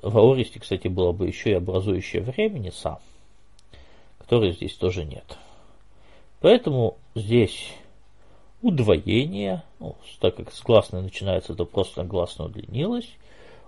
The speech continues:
удвоение плюс основа, плюс сразу же к основе добавленный суффикс «мен», ну и падежное окончание.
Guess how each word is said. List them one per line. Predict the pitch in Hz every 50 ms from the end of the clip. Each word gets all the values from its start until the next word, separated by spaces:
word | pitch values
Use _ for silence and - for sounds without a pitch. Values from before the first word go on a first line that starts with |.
| - -
удвоение | 185 180 123 104 92 85 78 85 90 110 131 160 196 220 233 226 226 226 220 - - - - -
плюс | 135 143 147 127 - - - -
основа, | - - - - - 78 82 113 165 220 226 220 208 196 196 - - - - - - - -
плюс | - 151 147 - -
сразу | - - 147 151 175 185 190 190 165 147 123 120
же | 107 107 104
к | 98 -
основе | 104 - - - 147 147 131 110 98
добавленный | 92 92 92 104 110 101 98 95 98 95 95 98 107
суффикс | - - - 220 - - 131 110 - - -
«мен», | 139 165 208 233 240 240 226 214 - - - - - - - - - - - -
ну | 285
и | 254 196
падежное | - - 85 85 117 135 131 120 - 98 90
окончание. | - - 82 82 - - - 78 80 - - - -